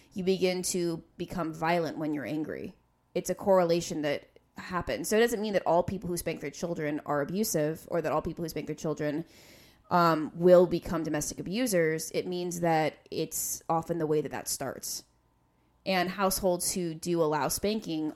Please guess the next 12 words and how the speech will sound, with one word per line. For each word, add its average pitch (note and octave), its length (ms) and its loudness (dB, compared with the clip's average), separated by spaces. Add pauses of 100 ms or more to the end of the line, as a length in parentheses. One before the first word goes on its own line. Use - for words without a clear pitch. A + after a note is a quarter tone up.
(120)
often E3 460 2
do D3+ 220 0
have D#3 280 -4
domestic - 300 -8
abuse, - 580 -8 (300)
but F#3 100 -2
it's F3+ 140 0
not F3+ 180 0
all D3+ 100 0
the - 60 -10
time. D#3 600 0
Um, D#3 360 -2